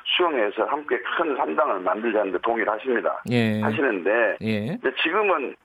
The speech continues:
Speaker 1: 공감을 하면서도 어정쩡한 것은 바른정당계에 있는 의원들께서 반대를 하시기 때문에
Speaker 2: 그렇죠.
Speaker 1: 대표로서는,
Speaker 2: 예.
Speaker 1: 대표로서는, 에, 어, 당 내의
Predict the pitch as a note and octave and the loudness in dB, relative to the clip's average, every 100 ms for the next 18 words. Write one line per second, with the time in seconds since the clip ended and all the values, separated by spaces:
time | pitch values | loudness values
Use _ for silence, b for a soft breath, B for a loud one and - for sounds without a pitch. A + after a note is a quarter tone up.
0 | _ _ - C#3+ E3 F3+ D#3+ C#3+ E3+ E3 | _ _ -2 2 4 4 4 4 2 2
1 | C#3+ C3 C3+ - A#2+ B2+ D#3 D3 B2+ A2+ | 2 4 4 4 2 4 2 2 2 2
2 | A2+ G#2 A2 F#2 - C3+ E3 F3 D#3+ D3 | 2 0 0 -2 2 2 2 2 2 2
3 | B2 A#2 A2+ A#2+ B2 A2 A#1+ C#2+ - A#2+ | 2 4 4 4 2 0 -2 -4 0 2
4 | C3+ C3 F3+ A#2 F#2+ - G#2 A#2+ B2+ G2+ | 2 2 0 0 0 0 0 2 0 0
5 | G#2+ - E3 F3 - C#3 D3+ C4 - C#3+ | -4 -2 2 4 4 4 4 0 2 2
6 | D3+ F#3+ F3+ D#3 A#2+ F#2+ F#2 A#2 B2 - | 2 0 2 2 0 0 2 2 2 2
7 | C3 B2 D3+ B2 G2 E2+ F#2 G#2 G2+ - | 2 4 2 2 0 0 2 2 0 -6
8 | B - _ - G2 F#2 F#2 F2+ B1+ - | B -20 _ 0 2 4 4 2 -2 -12
9 | - A1+ - - - - A2+ B2 C3 G#2+ | -6 -4 -4 -10 -12 0 2 2 2 2
10 | G2+ G2 B2 | 4 4 4